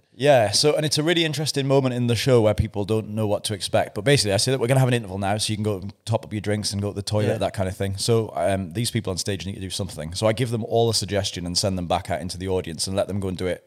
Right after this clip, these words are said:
Speaker 1: in the audience, in the
Speaker 2: Wow.
Speaker 1: bar, in the foyer, i-, you know, wherever they can, outside the toilet.
Speaker 2: See, that feels
Speaker 1: <laughs>
Speaker 2: like completely crazy to me, 'cause they've gone from, I don't know if this is a really naive perspective, but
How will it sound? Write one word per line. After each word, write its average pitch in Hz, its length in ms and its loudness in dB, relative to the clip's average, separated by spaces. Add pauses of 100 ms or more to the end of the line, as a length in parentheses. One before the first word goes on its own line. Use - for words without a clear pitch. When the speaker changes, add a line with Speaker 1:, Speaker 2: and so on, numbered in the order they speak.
(100)
Speaker 1:
in 104 240 -4
the 95 100 -4
audience, 85 320 -2
in 87 80 -8
the 87 80 -6
Speaker 2:
Wow. - 80 -8
Speaker 1:
bar, 92 300 4
in 87 100 -4
the 82 200 -6 (840)
foyer, 85 500 -2 (140)
i-, 80 80 -12 (380)
you 90 80 -14
know, 82 80 -12
wherever 82 300 -6
they 80 80 -10
can, 80 320 -6
outside 85 280 -6
the 82 60 -12
toilet. 82 380 -6 (540)
Speaker 2:
See, 131 100 -2
that 170 160 4
feels 156 300 2
Speaker 1:
<laughs> - 20 2
Speaker 2:
like 135 180 4
completely 113 960 -2 (340)
crazy 135 540 2
to 110 140 -8
me, 101 200 -4
'cause 117 200 -6
they've 127 160 2
gone 135 240 6
from, 110 640 2 (500)
I 110 60 -10
don't 95 160 -8
know 76 80 -12
if - 160 -18
this 104 180 -20
is 95 100 -20
a 95 40 -12
really 98 240 -6
naive 101 540 -10 (680)
perspective, 98 560 -10
but - 160 -6